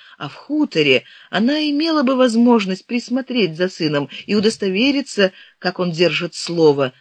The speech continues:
данное матери, не ходить в кузню. Как-то, приехав в хутор, она ещё раз заговорила с Ваней об этом и, убедившись, что он уклончиво отвечает на её вопросы,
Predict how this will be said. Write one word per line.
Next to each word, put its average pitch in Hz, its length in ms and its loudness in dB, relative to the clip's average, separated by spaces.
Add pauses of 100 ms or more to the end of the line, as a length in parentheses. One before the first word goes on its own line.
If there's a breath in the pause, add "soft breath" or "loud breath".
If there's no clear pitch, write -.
данное 156 480 -4
матери, 135 680 -6 (180)
не 220 140 -4
ходить 175 400 -12
в - 100 -20
кузню. 117 500 -16 (1120 soft breath)
Как-то, 156 300 -4
приехав 151 440 0
в - 40 -20
хутор, 165 420 -4 (400 loud breath)
она 160 380 -4
ещё 170 420 2
раз 160 160 2
заговорила 131 520 -4
с - 120 -12
Ваней 135 360 -4
об 135 100 -8
этом 135 340 -2 (200 loud breath)
и, 147 80 -6
убедившись, 139 640 -4
что 123 260 -4
он 151 180 -2
уклончиво 135 720 -6
отвечает 127 500 -4
на 127 40 -10
её 127 260 -4
вопросы, 147 640 -2